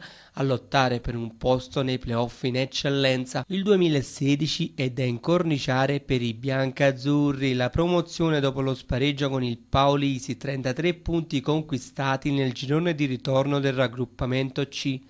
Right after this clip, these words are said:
è una rincorsa finita nel migliore dei modi.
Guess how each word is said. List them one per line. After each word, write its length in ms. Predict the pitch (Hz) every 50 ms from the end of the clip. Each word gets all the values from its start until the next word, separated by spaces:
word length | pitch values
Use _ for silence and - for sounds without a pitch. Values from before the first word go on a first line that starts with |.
| - - - - - - - _
è 100 | - 160
una 140 | 165 170 180
rincorsa 600 | 175 170 165 160 - 190 190 202 196 - - 202
finita 380 | - - 143 135 143 147 143 147
nel 220 | 143 139 135 131
migliore 480 | 127 127 120 117 123 123 123 123 127 123
dei 120 | 127 127
modi. 380 | 127 127 123 123 127 123 131